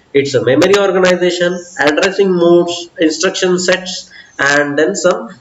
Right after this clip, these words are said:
simple program of eight zero five one. In the sixth unit, you will learn interrupt structure, then timer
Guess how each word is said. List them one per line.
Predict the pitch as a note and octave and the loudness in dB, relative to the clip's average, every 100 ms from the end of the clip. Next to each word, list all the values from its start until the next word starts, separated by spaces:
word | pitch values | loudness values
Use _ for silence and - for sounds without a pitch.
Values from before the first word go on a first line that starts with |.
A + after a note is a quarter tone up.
| - | -6
simple | - G3+ G3+ G#3+ G#3 | -2 0 2 2 4
program | F3+ D3+ D3 C#3+ C#3+ C3 | 2 2 2 2 0 0
of | C3 C#3+ - | 0 0 0
eight | B2+ B2 | 0 0
zero | A#2+ B2+ C#3+ | 0 0 2
five | C#3 G2 | 0 0
one. | F#2+ - F#2+ _ - - - - | -4 -10 -20 _ -20 -20 -20 -4
In | D3 | 0
the | D3 | 0
sixth | D3 A3+ A#3 A3+ | 0 -2 -2 0
unit, | A3 F3+ D#3 - - - | 0 2 0 -4 -12 0
you | D4+ F3 | 2 4
will | F3+ F3+ | 4 4
learn | F3+ F3+ F3+ - _ | 4 4 0 -10 _
interrupt | E3+ F3 E3 D#3+ - | -2 0 0 -2 -4
structure, | - F#3+ F#3+ G3 G#3 - - _ - | -2 -2 0 -2 -2 -8 -20 _ -6
then | B2+ C3+ C3 | -2 0 0
timer | D#3 F3+ G3+ G#3 - | 0 2 0 -2 -6